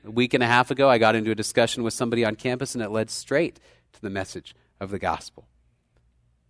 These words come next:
And so the application is not that you need to go out and we're gonna give you little checklists and you gotta say,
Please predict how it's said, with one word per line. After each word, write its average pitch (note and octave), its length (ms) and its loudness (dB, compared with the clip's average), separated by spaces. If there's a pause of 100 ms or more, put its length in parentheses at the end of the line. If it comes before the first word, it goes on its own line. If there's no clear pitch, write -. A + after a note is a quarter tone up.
(640)
And A2+ 120 -4
so B2+ 400 6 (260)
the B2+ 180 0
application D3 760 2
is G#2 140 -6 (200)
not - 140 -8
that A2 100 -4
you A2+ 120 -4
need A#2 220 0
to A#2 60 -2
go A2 160 2
out A2 220 6
and G#2+ 200 -2
we're A2+ 120 -4
gonna A2+ 160 0
give A2 220 0
you A2+ 80 0
little G#2+ 200 2
checklists A2+ 580 0
and G2+ 120 -10
you G2+ 80 -8
gotta G2 180 0
say, G2 340 -2